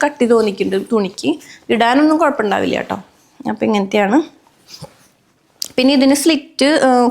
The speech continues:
കുഞ്ഞൊരു സ്ലിറ്റ് ഉള്ളൂ കേട്ടോ, ചെറുത് അത്രേ ഉള്ളൂ, വലുതായിട്ടില്ല.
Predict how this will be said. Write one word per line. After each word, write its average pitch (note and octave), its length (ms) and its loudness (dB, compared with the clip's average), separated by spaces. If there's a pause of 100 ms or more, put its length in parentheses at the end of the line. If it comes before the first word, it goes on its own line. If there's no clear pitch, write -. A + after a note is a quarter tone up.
കുഞ്ഞൊരു D#4 720 4
സ്ലിറ്റ് C4 320 0
ഉള്ളൂ F#3 140 2
കേട്ടോ, F3+ 220 -2
ചെറുത് A3 540 0 (580)
അത്രേ A#3 280 0
ഉള്ളൂ, A3 240 2
വലുതായിട്ടില്ല. A3 680 0